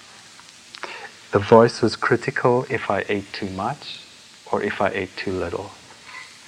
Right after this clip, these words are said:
The voice had something to say if I meditated too much or not at all or too little.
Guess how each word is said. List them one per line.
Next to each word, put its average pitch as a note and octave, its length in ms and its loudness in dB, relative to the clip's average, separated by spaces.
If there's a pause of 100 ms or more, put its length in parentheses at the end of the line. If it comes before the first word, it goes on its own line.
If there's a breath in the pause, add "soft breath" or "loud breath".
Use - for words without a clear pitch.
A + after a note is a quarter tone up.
(100)
The A2 100 6
voice A2+ 320 8
had A#2 180 0
something A2+ 480 0
to A2 120 0
say A2 420 4 (260 loud breath)
if - 180 -2
I A2 80 8
meditated G#2 720 4
too - 180 2
much F#2+ 600 -2 (600)
or A2+ 140 6
not F#2+ 240 6
at F#2 120 6
all G#2 480 4 (840)
or G2+ 120 2
too G2+ 220 0
little. F#2 380 0